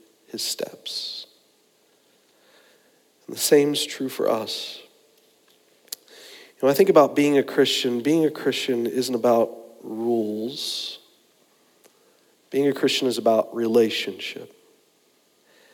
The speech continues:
Knowing God, walking with him. But in, in knowing God and walking with him, we're also called to be a disciple.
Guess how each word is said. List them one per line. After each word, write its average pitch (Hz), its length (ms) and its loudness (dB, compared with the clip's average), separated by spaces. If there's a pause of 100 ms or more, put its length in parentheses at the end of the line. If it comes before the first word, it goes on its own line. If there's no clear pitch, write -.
(600)
Knowing 127 380 4
God, 117 500 4
walking 117 460 -2
with 110 200 -14
him. 117 240 -12 (840)
But 131 140 2
in, 131 340 2
in 131 160 2
knowing 170 320 12
God 131 240 10
and 123 160 2
walking 131 460 6
with 113 180 -2
him, 117 460 -2
we're 117 160 2
also 143 360 2
called 117 420 0
to 110 100 -6
be 113 160 -4
a 117 80 0
disciple. 113 760 -4